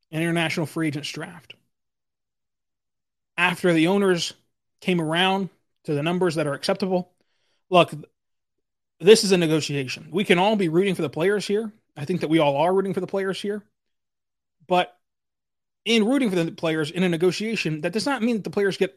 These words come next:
every little thing that they want and they get every watermark that they want. You have to admit that the owners in the final hour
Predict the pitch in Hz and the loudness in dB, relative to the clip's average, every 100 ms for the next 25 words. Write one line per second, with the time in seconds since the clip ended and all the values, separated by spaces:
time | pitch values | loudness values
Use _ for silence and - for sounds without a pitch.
0 | - 196 190 185 180 165 165 143 151 156 | 0 2 4 4 2 -2 -4 -4 -2 0
1 | 151 - 151 147 151 - 170 175 175 160 | -2 -4 -8 -4 -4 -2 -2 0 2 0
2 | - _ _ _ _ 143 165 180 160 160 | -4 _ _ _ _ 0 4 4 4 0
3 | 156 151 147 139 151 139 _ _ _ _ | -4 -6 -4 -4 -4 -6 _ _ _ _
4 | _ _ 156 165 240 240 208 175 170 151 | _ _ -2 2 2 4 4 2 -2 -2
5 | 156 175 175 156 - _ _ - 147 139 | 0 0 0 -2 -8 _ _ -8 -6 0
6 | 180 175 180 170 135 139 | 0 2 2 2 0 -2